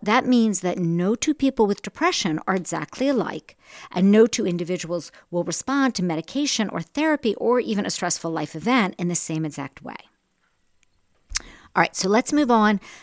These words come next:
to the psychological origins of depression. Cognitive psychologists will point out that your view of the world influences how you feel.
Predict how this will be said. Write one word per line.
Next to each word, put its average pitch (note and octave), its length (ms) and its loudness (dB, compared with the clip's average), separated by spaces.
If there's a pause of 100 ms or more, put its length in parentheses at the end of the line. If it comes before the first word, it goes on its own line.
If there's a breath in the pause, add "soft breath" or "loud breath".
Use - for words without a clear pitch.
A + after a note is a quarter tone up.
(120)
to F#3 100 -4
the E3+ 100 0
psychological E3 880 -2
origins - 520 -10
of - 160 -14
depression. - 520 -12 (720 loud breath)
Cognitive C4+ 540 0
psychologists - 680 -6
will F#3 80 -10
point F#3+ 320 -6
out - 160 -8
that F3+ 120 -4
your F#3 120 -2
view E3+ 260 -2
of G#3+ 60 0
the B3+ 80 2
world D#3+ 400 -4
influences D3+ 560 -8
how C#3+ 100 -14
you E3 180 -8
feel. G#3 480 -2